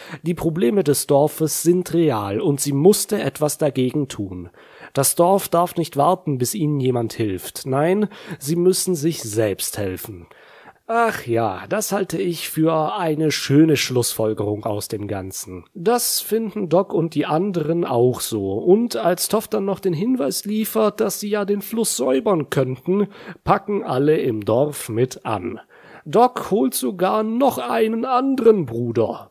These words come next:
Bushi. Noch ein alter Ego, das Aang hier ganz den Rest gibt. <laughs>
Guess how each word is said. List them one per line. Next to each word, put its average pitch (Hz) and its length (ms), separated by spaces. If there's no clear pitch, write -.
Bushi. 165 480
Noch 202 380
ein 175 240
alter 156 340
Ego, 147 440
das 139 280
Aang 185 300
hier 170 380
ganz 180 460
den 156 160
Rest 127 420
gibt. - 500
<laughs> - 40